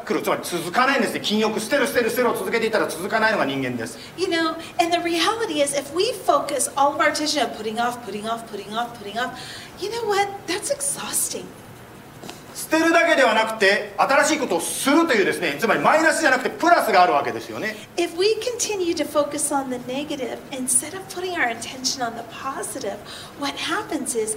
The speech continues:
Speaker 2: we get burnt out.
Speaker 1: また、ただ行いなさいというだけではなくて、その行う動機もここに書いてあります。
Speaker 2: So it's not just about focusing on all of these new things either. It's actually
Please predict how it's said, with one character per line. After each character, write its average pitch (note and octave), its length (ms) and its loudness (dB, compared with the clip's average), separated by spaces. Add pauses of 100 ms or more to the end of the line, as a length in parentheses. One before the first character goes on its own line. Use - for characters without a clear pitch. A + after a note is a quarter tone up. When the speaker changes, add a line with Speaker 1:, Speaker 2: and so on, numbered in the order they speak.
(140)
Speaker 2:
we C#4 80 -6
get D#4+ 300 -8
burnt D#4 180 -6 (160)
out. C4+ 120 -10 (360)
Speaker 1:
ま - 100 -8
た、 - 120 -4
た - 80 -2
だ - 280 -6
行 B3 300 -2
い E4+ 240 2
な E4 140 2
さ D4 180 2
い - 60 -4
と G3+ 60 -2
い G3 40 2
う - 20 2
だ F#3+ 100 0
け F#3 60 2
で E3+ 60 0
は E3+ 60 2
な D#3+ 80 2
く D#3+ 60 -8
て、 D3+ 60 -4
そ B3 120 0
の B3+ 140 0
行 G#3+ 180 0
う - 360 2
動 E4 240 0
機 D#4 120 -2
も D4+ 320 4
こ - 100 -10
こ A3+ 80 2
に G#3+ 100 -2
書 G3 140 4
い F#3 60 2
て E3 40 4
あ C#3 40 2
り A#2 60 -2
ま G#2+ 120 -8
す。 - 240 -12 (160)
Speaker 2:
So - 320 -4
it's F4+ 280 -4
not A4+ 280 -4
just - 340 -4
about C#4+ 420 -2 (200)
focusing E4 520 0
on C4 160 0 (120)
all D#4 180 -6
of D#4+ 100 -8
these C#4+ 220 -4
new C#4+ 100 -4
things C4 260 -6
either. F4+ 280 -4
It's C#4+ 180 -4 (160)
actually F#4+ 460 -2